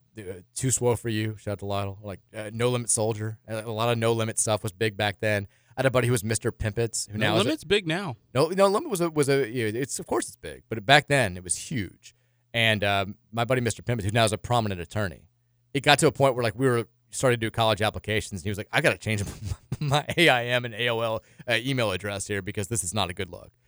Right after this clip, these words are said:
Speaker 1: Uh, but back in the day, I just, yeah, I, I, I went for, I went for, I, I didn't go with a funny name. My, one of my buddies was Fly for a White Guy on A I M. It was, <laughs> yeah.
Speaker 2: That's funny.
Speaker 1: Some, some poor judgments in there.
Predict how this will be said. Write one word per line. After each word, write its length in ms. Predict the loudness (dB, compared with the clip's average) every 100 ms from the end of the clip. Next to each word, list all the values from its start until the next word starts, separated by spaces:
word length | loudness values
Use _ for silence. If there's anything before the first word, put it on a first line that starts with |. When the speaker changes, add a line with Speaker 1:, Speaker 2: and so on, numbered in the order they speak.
| _ _ -4
Speaker 1:
Uh, 160 | -4
but 160 | -2 -2
back 200 | 0 0
in 80 | -2
the 60 |
day, 240 | 0 0 0
I 40 |
just, 260 | -6 -14 -14
yeah, 160 | -14 -12
I, 60 | -10
I, 160 | -8 -4
I 80 | -4
went 260 | -4 -6
for, 380 | -8 -8 -6 -6 -10 _ _ _ _ _ _ -8
I 40 |
went 120 | -6 -4
for, 120 | -6
I, 440 | -6 -12 -10 -4
I 80 | -2
didn't 260 | 0 0 2
go 80 | 2
with 100 | 2
a 60 |
funny 220 | 0 -2
name. 160 | -2 -6
My, 120 | -6
one 240 | -6 -2 0
of 40 |
my 80 | 4
buddies 180 | 2 0
was 140 | -8
Fly 300 | -8 0 0
for 140 | 2 -2
a 40 |
White 220 | -2 -4
Guy 260 | -6 -10 -14 _
on 140 | -8
A 100 | -4
I 160 | -4 -6
M. 160 | -8 -8
It 100 | -8
was, 240 | -6 -10 -12 -18
<laughs> 100 | -16
yeah. 140 | -16 -18 _ _ -10 -10 -10 -10
Speaker 2:
That's 180 | -10 -10
funny. 280 | -14 -14 -18 _
Speaker 1:
Some, 240 | -10 -10 -12 -8
some 180 | -6
poor 180 | 0 0
judgments 480 | 2 0 -2 -10 -12
in 80 | -12
there. 200 | -14